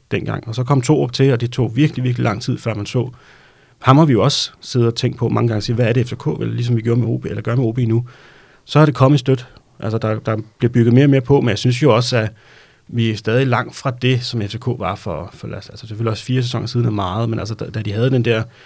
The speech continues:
med Delaney på midtbanen, hvor, altså, hvor de bare, altså, der, der havde de bare ikke de her kampe, hvor de faldt fuldkommen sammen. Øh,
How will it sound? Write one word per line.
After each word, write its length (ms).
med 100
Delaney 400
på 100
midtbanen, 420
hvor, 300
altså, 220
hvor 240
de 100
bare, 280
altså, 160
der, 60
der 180
havde 200
de 100
bare 140
ikke 100
de 100
her 60
kampe, 300
hvor 160
de 80
faldt 220
fuldkommen 400
sammen. 220
Øh, 300